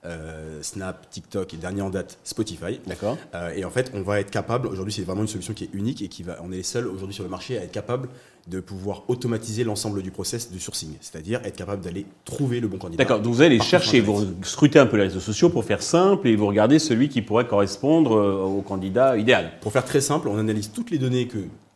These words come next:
Speaker 1: nous tous nous laissons, euh,
Speaker 2: Sur
Speaker 1: sur
Speaker 2: Internet,
Speaker 1: Internet,
Speaker 2: voilà, mhm.
Speaker 1: voilà, et on va être capable à partir de là de faire du profilage et d'identifier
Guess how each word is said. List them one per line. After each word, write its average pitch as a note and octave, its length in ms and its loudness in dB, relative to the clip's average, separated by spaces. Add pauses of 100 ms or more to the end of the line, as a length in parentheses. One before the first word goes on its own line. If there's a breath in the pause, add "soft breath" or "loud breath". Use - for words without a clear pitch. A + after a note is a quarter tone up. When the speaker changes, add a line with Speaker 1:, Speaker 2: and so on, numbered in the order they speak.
(320)
Speaker 1:
nous G#2 200 -2
tous B2+ 260 -4
nous A2+ 100 2
laissons, A2 340 0
euh, F2 280 -4
Speaker 2:
Sur F2 100 -2
Speaker 1:
sur G2+ 140 2
Speaker 2:
Internet, F#2+ 400 2
Speaker 1:
Internet, A2+ 160 2
Speaker 2:
voilà, A2+ 120 2
mhm. F3 140 -4
Speaker 1:
voilà, F2+ 300 -6 (180)
et C3+ 300 4
on G#2+ 100 -2
va A#2 400 -2
être G#2 120 -6
capable B2 360 0
à G2+ 80 -4
partir G2+ 260 -6
de G2 100 -2
là B2 100 2
de G#2+ 80 -2
faire - 140 -6
du F2 100 -10
profilage A#2 600 -2
et F#2+ 120 -8
d'identifier A#2 800 -4